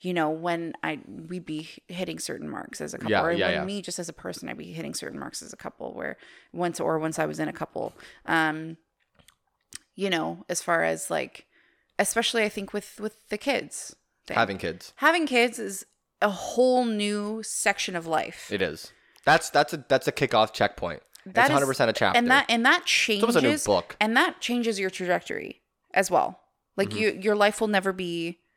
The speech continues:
Speaker 1: lived the same way
Speaker 2: Mm-hmm.
Speaker 1: before, as beforehand.
Speaker 2: A hundred percent.
Speaker 1: Um, which again, beautiful, fantastic, fine. But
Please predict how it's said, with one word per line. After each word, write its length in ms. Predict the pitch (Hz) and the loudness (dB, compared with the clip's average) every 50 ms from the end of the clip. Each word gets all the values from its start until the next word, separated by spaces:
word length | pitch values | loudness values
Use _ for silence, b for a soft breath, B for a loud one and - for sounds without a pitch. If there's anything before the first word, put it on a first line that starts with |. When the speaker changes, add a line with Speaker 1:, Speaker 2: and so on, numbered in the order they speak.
| _ _ _ _ _ _ _ - | _ _ _ _ _ _ _ -4
Speaker 1:
lived 340 | 190 190 190 185 175 - - - | 0 4 4 4 4 2 -6 -8
the 80 | 175 | -6
same 260 | - - 165 160 160 | -4 -2 -2 0 0
way 280 | 151 135 113 117 147 165 | -2 -2 -4 -4 -6 -8
Speaker 2:
Mm-hmm. 100 | 170 117 | -6 -4
Speaker 1:
before, 360 | 113 - 104 101 110 98 - - - | -2 -2 0 0 0 -2 -2 -2 -2
as 160 | 170 170 160 | -2 -2 -4
beforehand. 400 | - 175 - - - 165 165 - - - | -6 -12 -10 -10 -10 -10 -12 -14 -10 -4
Speaker 2:
A 40 | 113 | -2
hundred 140 | 110 107 101 | -2 -2 -2
percent. 260 | 98 - 120 95 - - _ _ - | -2 -2 -2 -2 -4 -8 _ _ 0
Speaker 1:
Um, 640 | 190 196 190 190 185 175 175 170 151 151 139 196 - _ _ _ _ _ | 2 4 4 4 4 4 2 0 -4 -10 -12 -14 -16 _ _ _ _ _
which 240 | 196 202 196 - - - | -4 -2 -2 -4 -6 -6
again, 280 | 180 190 165 156 160 | -4 -4 -4 -4 -4
beautiful, 320 | 165 175 165 156 - - 156 | -6 -8 -10 -10 -10 -10 -10
fantastic, 540 | - 156 151 156 147 - - - - - - - _ _ _ _ _ | -10 -10 -12 -12 -14 -14 -14 -14 -14 -16 -20 -20 _ _ _ _ _
fine. 240 | - - - - 185 - B B B B B B - | -8 -6 -6 -6 -10 -12 B B B B B B 2
But 280 | 208 208 180 - 151 | 4 6 6 4 4